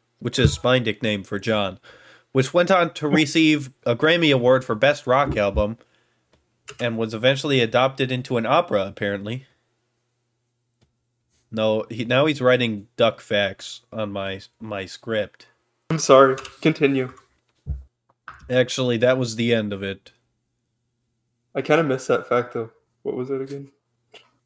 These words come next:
Speaker 1: Oh my gosh. Okay, Green Day released its album American Idiot, which is my nickname for John.
Speaker 2: You already said that joke.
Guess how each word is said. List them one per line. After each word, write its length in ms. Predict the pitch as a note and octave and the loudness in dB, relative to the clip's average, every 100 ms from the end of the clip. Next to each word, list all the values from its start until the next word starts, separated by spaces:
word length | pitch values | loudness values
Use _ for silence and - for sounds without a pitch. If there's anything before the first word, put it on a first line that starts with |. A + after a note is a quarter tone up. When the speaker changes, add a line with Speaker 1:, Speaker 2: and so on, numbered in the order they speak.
| _ - - | _ -20 -4
Speaker 1:
Oh 160 | B2 A#2+ | -2 0
my 200 | G#2+ G2+ | -2 -4
gosh. 300 | G#2+ G#2 - | -2 -4 -2
Okay, 300 | B2+ - B2 | -2 2 0
Green 400 | G#2 C3 F3 A#3+ | -2 0 2 4
Day 180 | G#3 F#3 | 4 4
released 480 | D#3+ E3 F3+ F3+ - | 4 4 4 2 2
its 240 | C3 - - | 0 0 0
album 500 | E3+ G3 D#3 B2+ A#2+ | 2 2 4 2 2
American 580 | B2+ B2+ F#3 G3 - C3 | 0 2 4 4 2 2
Idiot, 420 | C#3 C3+ G#2+ G#2 - _ - | 4 4 4 0 -6 _ -2
which 240 | B2+ C#3 | 0 2
is 180 | A#2+ - | -2 0
my 200 | D3+ F#3 | 2 2
nickname 460 | D3 C3 A#2+ A2 G#2 | 0 0 0 0 0
for 160 | A2 | -4
John. 480 | G2 B2 B2 G2+ G2 _ _ | 2 2 4 2 -4 _ _
Speaker 2:
You 100 | C#3+ | 10
already 160 | E3 F#3 | 10 10
said 180 | - C3+ | 4 4
that 140 | C#3+ | 4
joke. 460 | C3 A2+ - - | 4 2 0 -12